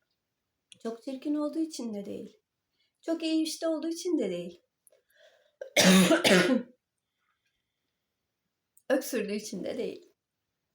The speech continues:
Yani insanlar kendi yaptıklarından ötürü değil, Çocukluğunda yapamadığı şeylerden ötürü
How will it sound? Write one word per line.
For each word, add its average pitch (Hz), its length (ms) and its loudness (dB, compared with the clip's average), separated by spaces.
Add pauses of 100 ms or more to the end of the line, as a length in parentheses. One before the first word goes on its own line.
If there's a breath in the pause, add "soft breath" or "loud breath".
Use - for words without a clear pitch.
(560 loud breath)
Yani 240 500 -6
insanlar 208 840 -10
kendi 240 260 -10
yaptıklarından 220 760 -10
ötürü 202 320 -12
değil, 196 460 -8 (2000)
Çocukluğunda 269 680 -6
yapamadığı 254 760 -6
şeylerden 233 840 -6
ötürü 196 600 -12